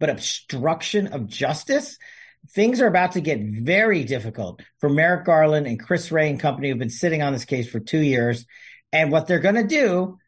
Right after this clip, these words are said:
is what these government gangsters always do, which is look for a victory in the public light by putting out another government-sized boondoggle.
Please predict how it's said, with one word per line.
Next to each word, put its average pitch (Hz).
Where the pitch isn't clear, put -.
is 156
what 180
these 147
government 180
gangsters 175
always 165
do, 185
which 135
is 117
look 156
for 202
a 147
victory 156
in 147
the 135
public 135
light 127
by 147
putting 180
out 151
another 147
government-sized 135
boondoggle. 120